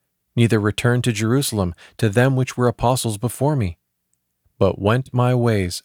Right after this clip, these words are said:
into Arabia, and came again unto Damascus. Then, after three years, I returned to Jerusalem to see Peter, and abode with him fifteen days.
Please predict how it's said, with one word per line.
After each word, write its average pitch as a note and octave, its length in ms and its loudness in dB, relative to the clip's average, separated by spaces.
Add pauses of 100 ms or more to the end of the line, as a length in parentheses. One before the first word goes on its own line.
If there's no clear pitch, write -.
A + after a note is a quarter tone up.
(140)
into A2+ 260 0
Arabia, G2+ 640 0 (280)
and F#2+ 180 -2
came B2+ 280 -2
again A2+ 520 -2
unto G#2 220 -2
Damascus. G#2+ 720 -4 (960)
Then, G#2+ 400 0 (300)
after A2 320 0
three C3+ 320 -2
years, B2+ 500 0 (340)
I A2 60 0
returned B2 560 0
to C3 80 -4
Jerusalem A#2 640 0 (200)
to A2 100 0
see - 200 -2
Peter, G#2 460 -2 (340)
and G#2 140 2
abode A2+ 340 2
with A#2+ 180 -6
him A2+ 200 0
fifteen A#2+ 640 -4
days. G2+ 420 -4